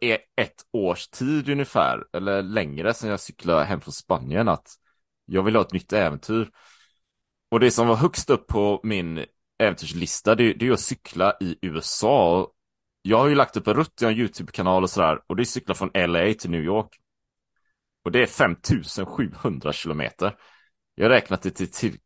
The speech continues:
cirka trettiofem dagar, tjugo mil om dagen, två vilodagar. Helt vansinnigt.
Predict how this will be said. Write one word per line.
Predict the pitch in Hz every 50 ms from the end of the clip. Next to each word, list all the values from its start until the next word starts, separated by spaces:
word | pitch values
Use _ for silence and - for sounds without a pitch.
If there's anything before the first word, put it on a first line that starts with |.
| _ -
cirka | - - - 139 117 73 - - 101
trettiofem | - - 107 - - - 85 - - 113 92 76 78 76
dagar, | 85 78 69 64 - -
tjugo | - - 123 98 73 87 80
mil | 82 80 73 67 71
om | 71 69
dagen, | 71 73 85 85
två | - - - 113 104 82
vilodagar. | 71 90 80 71 69 62 53 50 50 50 57 76 95 - _ _ _ _ _ _ _ _ _ _ _ _ _ _ _ _ - -
Helt | 117 135 117 90 80
vansinnigt. | 98 98 85 - - - 64 92 104 _